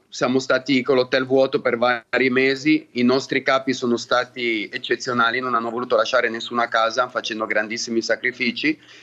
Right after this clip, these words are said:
e poco a poco hanno riaperto le frontiere, abbiamo avuto anche un turismo nazionale, quindi dei compatrioti che venivano nell'hotel e a novembre dell'anno scorso hanno riaperto le frontiere e adesso stiamo tornando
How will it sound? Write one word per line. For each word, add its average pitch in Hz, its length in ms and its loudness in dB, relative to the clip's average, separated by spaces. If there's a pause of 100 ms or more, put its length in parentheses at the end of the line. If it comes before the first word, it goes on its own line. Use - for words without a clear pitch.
(300)
e 175 80 4
poco 170 220 2
a 180 80 0
poco 180 480 4
hanno 131 220 2
riaperto 135 420 0
le 135 100 0
frontiere, 156 680 2
abbiamo 120 320 0
avuto 127 260 -6
anche 120 480 -2
un 120 340 -12
turismo 147 500 2
nazionale, 127 760 0
quindi 113 240 -6
dei 107 180 0
compatrioti 117 800 0
che 113 120 -2
venivano 107 680 -2 (300)
nell'hotel 123 640 2 (540)
e 151 220 4
a 139 80 2
novembre 156 480 2
dell'anno 135 260 2
scorso 135 460 0
hanno 135 120 2
riaperto 117 380 0
le 117 80 0
frontiere 139 480 0
e - 40 4
adesso 120 220 -6
stiamo 120 240 -8
tornando 113 560 0